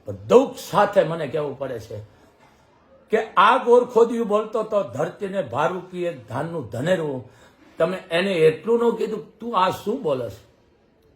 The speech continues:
હું ધોખો નથી કરતો આ હીરો, કારણ કે આપણે મામા ભાણે છે. આ તમારું અપમાન છે એટલું અમારું છે ને અમારું છે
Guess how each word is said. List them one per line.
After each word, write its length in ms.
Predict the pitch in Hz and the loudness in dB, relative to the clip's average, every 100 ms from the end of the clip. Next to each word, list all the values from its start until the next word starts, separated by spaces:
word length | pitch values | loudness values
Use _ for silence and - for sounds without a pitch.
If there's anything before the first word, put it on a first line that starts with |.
| - | -6
હું 100 | 180 | -2
ધોખો 320 | 180 170 233 | 4 6 6
નથી 240 | 254 269 285 | 6 6 4
કરતો 280 | 269 254 | 4 6
આ 120 | 233 196 | 6 6
હીરો, 300 | 202 262 277 | 6 4 2
કારણ 300 | - 202 233 | 0 -4 -2
કે 100 | 247 | -4
આપણે 340 | 185 190 214 | -4 -4 -4
મામા 280 | 180 190 226 | 0 0 0
ભાણે 280 | 180 190 160 | 0 0 -2
છે. 300 | 123 127 - - _ - | -6 -10 -10 -20 _ -4
આ 100 | 196 | -4
તમારું 840 | - 208 240 247 254 254 254 - - _ | -2 2 4 4 2 2 0 -8 -20 _
અપમાન 460 | - 214 - 285 262 | -4 -2 0 2 2
છે 140 | - | 0
એટલું 260 | 233 240 233 | 0 0 -2
અમારું 340 | 247 294 269 | 2 2 2
છે 120 | 180 196 | -2 -4
ને 80 | |
અમારું 300 | 196 240 226 | -2 -2 -2
છે 120 | 185 | -6